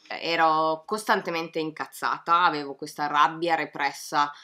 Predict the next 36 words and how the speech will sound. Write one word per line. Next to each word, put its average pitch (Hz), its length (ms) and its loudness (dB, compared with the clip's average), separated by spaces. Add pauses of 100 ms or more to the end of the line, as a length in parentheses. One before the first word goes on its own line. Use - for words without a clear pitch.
(280)
ma 143 140 -2
non 143 240 -4
tanto 135 320 -8
repressa, 131 920 -2 (100)
incontrollabile, 139 1300 -4 (520)
che 208 140 -2
mi 220 140 -2
faceva 170 320 -4
stare 143 260 -6
male. 139 680 -4
Non 269 280 2
sapevo 180 400 -4
di 156 100 -6
soffrire 151 560 -6
d'ansia, 160 440 2
ma 127 200 -8
già 175 160 0
soffrivo 147 580 -8
di 139 120 -8
ansia, 151 580 2
e, 147 240 -6 (260)
ma 147 180 0
da 143 180 2
anni 151 420 0
poi, 139 300 -6
tra 139 180 0
l'altro, 135 840 -2
e 147 1000 0
insomma 147 420 -4
era 170 120 2
un 185 120 -4
periodo 180 400 2
molto 160 400 -2
difficile 135 680 -12
per 131 200 -10
me. 131 240 -6